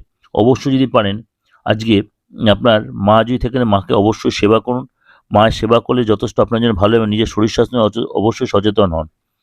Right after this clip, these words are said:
চলে আসি কন্যা রাশি। অবশ্যই আজকে, আহ, সমস্ত মানসিক অস্থিরতা, মুড অফ কাটিয়ে নিজেকে কাজের মধ্যে নিয়োজিত করুন, সেটা আপনার জন্য যথেষ্ট ভালো হবে। এবং আজকে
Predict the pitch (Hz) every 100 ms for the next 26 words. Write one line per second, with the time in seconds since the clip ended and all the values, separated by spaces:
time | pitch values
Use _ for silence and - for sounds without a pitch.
0 | _ - - _ - 120 127 127 120 123
1 | 117 92 - 87 - - _ _ _ 98
2 | 127 - - 101 107 _ _ _ - 110
3 | 117 127 - 123 113 107 104 104 104 101
4 | 98 113 131 120 123 113 110 104 117 110
5 | - 127 120 131 127 - _ 104 107 120
6 | 113 113 107 110 98 - _ _ _ _
7 | 110 120 120 131 - 107 101 117 120 120
8 | 104 110 120 117 117 135 - _ _ _
9 | - 113 104 117 117 117 107 104 110 113
10 | 98 107 92 78 78 - _ _ _ _
11 | _ _ _ _ _ _ - - 117 123
12 | 110 - 117 107 123 120